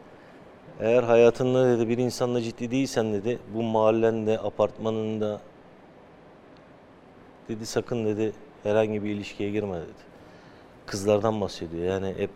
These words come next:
bu şeyden gittik ya, e, o öğüdü hep şeyimde kalmıştır benim. Onun için hiç böyle bir sıkıntı da yaşamamışımdır. Ama, e, en büyük öğütü milli takımda oynamayan adama <laughs> futbolcu demem.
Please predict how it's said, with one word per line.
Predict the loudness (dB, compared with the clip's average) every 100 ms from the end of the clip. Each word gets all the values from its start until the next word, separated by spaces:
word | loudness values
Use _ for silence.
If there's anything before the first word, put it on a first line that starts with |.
| -8
bu | -8
şeyden | -6 -2 0 0 -2
gittik | -4 -10 -8
ya, | -4
e, | -4 -6 -12 -10 -10 -12 -14 -18 -20 -20 -20 -20 -20 -20 -20 -20 -20 -20 -20 -20 -8 0
o | 4 6
öğüdü | 6 4 4
hep | 2 0 -16 -16
şeyimde | -4 -2 0 0
kalmıştır | 2 2 0 -6 -4 -4
benim. | -4 -6 -14 -20 -18 -10
Onun | -6 -6
için | -6 -6
hiç | -8 -4
böyle | 0 0
bir | -2 -6
sıkıntı | -12 -6 -6 -2
da | 0
yaşamamışımdır. | 0 0 -2 -2 -6 -10 -14 -14 -20 -20 -20 -20 -20 -20 -20 -20 -16 -2
Ama, | 2 4 2 0
e, | 2 2 2 2 2 0 -2 -6 -14 -14 0
en | 0 0
büyük | -4 -4
öğütü | -2 -2 -2 -2 -4 -8
milli | -8 -6 -2
takımda | -2 -2 2
oynamayan | 2 2 2 2
adama | 0 0 -2 -2 -4 -10 -16 -18 -18 -18
<laughs> | -20 -20 -20 -18 -18 -18
futbolcu | -18 -6 0 2 4
demem. | 4 4 2